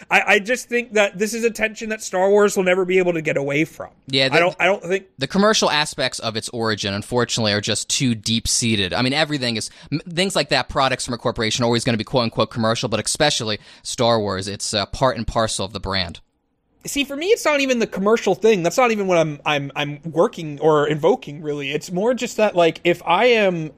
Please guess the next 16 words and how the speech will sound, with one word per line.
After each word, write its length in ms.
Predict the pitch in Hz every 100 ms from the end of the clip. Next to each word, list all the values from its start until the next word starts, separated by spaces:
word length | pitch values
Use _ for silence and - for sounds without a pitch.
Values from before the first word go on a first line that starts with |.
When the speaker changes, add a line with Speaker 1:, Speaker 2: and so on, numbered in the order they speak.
| -
Speaker 1:
uh, 140 | 156 170
if 140 | 165
I 120 | 220
pick 260 | 247 233 220
up, 280 | 170 - _ _ _ _ _
um, 480 | 156 160 143 131 135 _ _
a 300 | 165 151 139 135
space 880 | - - 220 247 240 - - - - _ _ _
piece, 720 | - 220 175 131 - - - - _
a 140 | 165 160
different 460 | 185 190 185 175
science 300 | - 165 156 -
fiction 380 | 160 - 151
setting, 500 | 139 - 131 139 123 _ _ _ -
I, 200 | 170 180
I 300 | 160 180 180